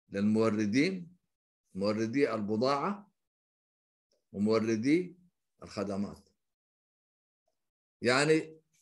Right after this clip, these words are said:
اللي كنا نتكلم عنه نص ساعة كله ملخص لك وين؟ ملخص في هذه ال-، الصفحة. ملخص كله في نفس هذه الصفحة.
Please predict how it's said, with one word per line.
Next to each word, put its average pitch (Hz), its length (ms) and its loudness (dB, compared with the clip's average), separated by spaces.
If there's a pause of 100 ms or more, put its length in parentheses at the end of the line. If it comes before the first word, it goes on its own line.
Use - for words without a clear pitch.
(100)
اللي 117 260 -2
كنا 180 320 4
نتكلم 160 460 4
عنه 160 320 2
نص 156 360 -2
ساعة 117 500 2
كله 127 440 0 (440)
ملخص 120 580 0
لك 127 200 -2
وين؟ 120 360 2 (760)
ملخص 135 520 -4
في 101 140 -6
هذه 123 680 -4 (1000)
ال-، 98 680 -12
الصفحة. - 500 -8 (1600)
ملخص 117 480 -4
كله 170 360 6
في 127 100 0
نفس 135 320 -2
هذه 143 360 -2
الصفحة. - 500 -4